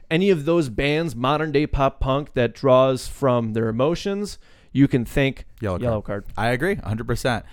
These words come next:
Speaker 2: Because there's definitely a line, a fine line. Like we said, we talked about the M C Rs who are almost, like, amplified, like, to the, to the nth degree.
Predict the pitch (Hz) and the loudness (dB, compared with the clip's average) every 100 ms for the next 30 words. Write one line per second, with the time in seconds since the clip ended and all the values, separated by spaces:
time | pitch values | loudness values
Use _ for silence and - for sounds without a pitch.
0 | - - - 143 147 147 175 165 135 110 | -20 -20 -2 2 2 4 2 2 -2 0
1 | 113 117 98 101 - - 113 107 101 98 | 2 2 -2 -8 -8 -2 0 0 -4 -6
2 | 104 110 101 104 101 98 101 98 - 98 | -4 -6 -2 -2 -2 -6 -4 -6 -4 -4
3 | 92 104 107 104 113 107 - 101 92 - | -2 0 0 0 -2 -6 -8 -8 -10 -10
4 | 107 104 - 92 87 90 90 - - 110 | -8 -8 -8 -8 -8 -12 -16 -18 -14 -12
5 | 90 - - 110 98 107 - 104 107 123 | -12 -12 -10 -8 -6 -8 -8 -6 -6 -6